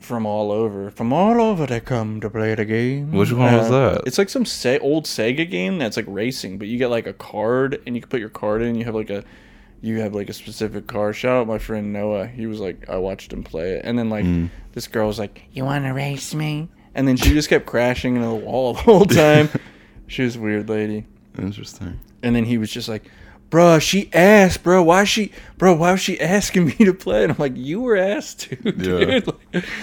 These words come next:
Speaker 1: I don't, I've never seen someone be good at a racing game in my life.
Speaker 2: Like those arcade racing games?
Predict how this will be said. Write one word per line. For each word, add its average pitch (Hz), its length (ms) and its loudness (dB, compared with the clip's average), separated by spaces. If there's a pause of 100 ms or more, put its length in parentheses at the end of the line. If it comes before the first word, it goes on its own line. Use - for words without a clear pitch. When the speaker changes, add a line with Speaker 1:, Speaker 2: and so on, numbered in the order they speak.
(220)
Speaker 1:
I - 80 8
don't, 208 120 10
I've 160 120 8
never 247 220 8
seen 196 260 0
someone 165 360 0
be 131 140 -2
good 120 300 0
at 110 80 0
a 104 60 -2
racing 104 460 -4
game 101 280 -8
in 104 80 -8
my 87 120 -8
life. - 440 -10 (320)
Speaker 2:
Like 90 160 0
those 87 140 0
arcade 85 400 0
racing 90 320 0
games? 95 540 -6